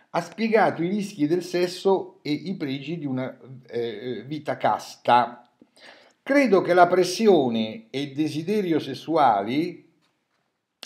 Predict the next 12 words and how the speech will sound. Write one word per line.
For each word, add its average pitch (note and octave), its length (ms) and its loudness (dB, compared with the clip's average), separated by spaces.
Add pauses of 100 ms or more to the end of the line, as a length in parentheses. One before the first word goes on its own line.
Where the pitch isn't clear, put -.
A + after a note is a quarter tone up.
(240)
siano A3 400 6
solo F#3+ 640 6
una E3+ 160 -2
soddisfazione E3+ 800 -2
effimera C3+ 760 -4 (400)
che F3+ 120 0
spesso F#3+ 520 0
co-, - 220 -8
conduce F3+ 580 0
a A2+ 80 0
complicazioni B2 1120 -6
successive." - 760 -8